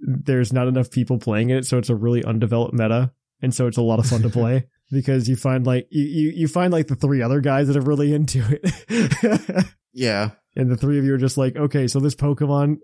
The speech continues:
Speaker 1: is actually really good in this meta." And it's just like, "Yeah, I totally never would have played with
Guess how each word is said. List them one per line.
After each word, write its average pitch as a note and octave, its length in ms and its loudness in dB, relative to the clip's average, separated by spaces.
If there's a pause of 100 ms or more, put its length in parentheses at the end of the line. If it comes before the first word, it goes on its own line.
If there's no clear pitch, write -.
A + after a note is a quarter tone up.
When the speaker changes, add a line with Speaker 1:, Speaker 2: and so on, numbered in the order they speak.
Speaker 1:
is B2+ 160 0
actually B2+ 300 0
really A#2+ 280 2
good A#2+ 240 0
in B2 60 2
this B2+ 180 0
meta." C3 440 0
And A#2+ 240 0
it's A2+ 100 -2
just - 160 -4
like, B2 200 0
"Yeah, C#3 280 0
I B2+ 160 0
totally C#3 400 0
never B2+ 240 0
would B2+ 120 0
have B2+ 120 -2
played C#3+ 420 -2
with A#2 340 -2